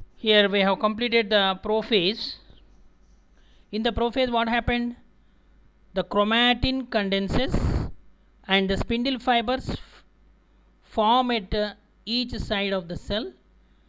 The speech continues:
The nuclear membrane start disappearing. Okay.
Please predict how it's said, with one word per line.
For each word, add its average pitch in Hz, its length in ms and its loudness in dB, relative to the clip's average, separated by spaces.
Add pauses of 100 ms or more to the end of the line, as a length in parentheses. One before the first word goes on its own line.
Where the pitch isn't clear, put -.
(280)
The 170 80 -10
nuclear 226 680 -2
membrane 214 600 -4 (840)
start 220 540 0
disappearing. 156 580 -6 (1600)
Okay. 214 260 -12